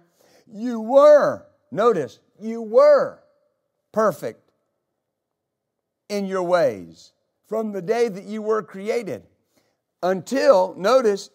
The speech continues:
"iniquity was found in you. By the multitude of your merchandise, they filled the midst of you with violence, and you have sinned.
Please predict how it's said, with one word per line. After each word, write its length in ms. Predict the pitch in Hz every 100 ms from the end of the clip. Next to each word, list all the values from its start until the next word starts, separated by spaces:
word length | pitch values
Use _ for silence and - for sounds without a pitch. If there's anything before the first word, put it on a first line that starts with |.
| -
"iniquity 1040 | 202 208 240 311 - 196 170 - 127 87 _ _ _ _ _
was 200 | 156 160
found 380 | - 170 160 151
in 160 | 151
you. 280 | 147 135 87 _ _ _ _ _ _ _ _ _ 143
By 220 | 233 226
the 140 | 202
multitude 760 | 196 254 285 285 220 254 247 220
of 200 | 202 180
your 140 | 180
merchandise, 760 | 185 233 247 196 185 180 156 139
they 180 | 165 160
filled 360 | 175 202 165
the 60 | 165
midst 400 | 185 226 226 180
of 120 | 165
you 160 | 190 175
with 180 | 135
violence, 540 | 123 170 226 247 220 - _ _ _ _ -
and 180 | 185 190
you 140 | 202
have 140 | 156
sinned. 560 | - - 214 233 262 262